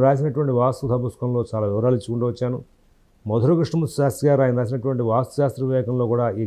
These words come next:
గర్భం మీద అనేక వివరాలు ఇచ్చుకుంటూ వచ్చారు, గర్భం వసారా మీద. వాటిని అంటే ఇవి సరళంగా మూల గ్రంథాల్లో ఉన్న విశేషాలను తీసుకొచ్చి రాశాం కాబట్టి వాటిని ప్రత్యేకంగా ఉటంకిస్తున్నాం. మూల గ్రంథాల్లో లేవా అంటారేమో, మూల గ్రంథాలన్నింటిలోనూ గర్భం వసార నియమాలతో కూడినటువంటి వివరణ ఉంది.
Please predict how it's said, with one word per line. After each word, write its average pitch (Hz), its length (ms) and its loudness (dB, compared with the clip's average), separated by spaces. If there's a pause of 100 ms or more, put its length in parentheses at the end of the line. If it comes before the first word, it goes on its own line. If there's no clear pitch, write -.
గర్భం 98 300 -4
మీద 131 120 2
అనేక 110 280 -2 (200)
వివరాలు 117 260 0
ఇచ్చుకుంటూ 113 280 -4
వచ్చారు, 113 280 -4
గర్భం 101 340 -6
వసారా 107 280 -6
మీద. 101 200 -6 (680)
వాటిని 98 340 -4 (320)
అంటే 120 200 -2
ఇవి 127 160 2
సరళంగా 143 640 0 (540)
మూల 135 320 0
గ్రంథాల్లో 151 360 2
ఉన్న 143 100 2
విశేషాలను 123 320 0
తీసుకొచ్చి 123 280 -2
రాశాం 120 260 0
కాబట్టి 123 220 -2
వాటిని 113 380 -2
ప్రత్యేకంగా 117 480 -2
ఉటంకిస్తున్నాం. 107 560 -2
మూల 104 200 -2
గ్రంథాల్లో 127 420 0
లేవా 131 280 0
అంటారేమో, 117 480 -2 (760)
మూల 110 360 -2
గ్రంథాలన్నింటిలోనూ 123 600 2
గర్భం 113 260 -2
వసార 117 240 -4
నియమాలతో 113 400 -2
కూడినటువంటి 107 460 -6
వివరణ 113 280 0
ఉంది. 127 300 2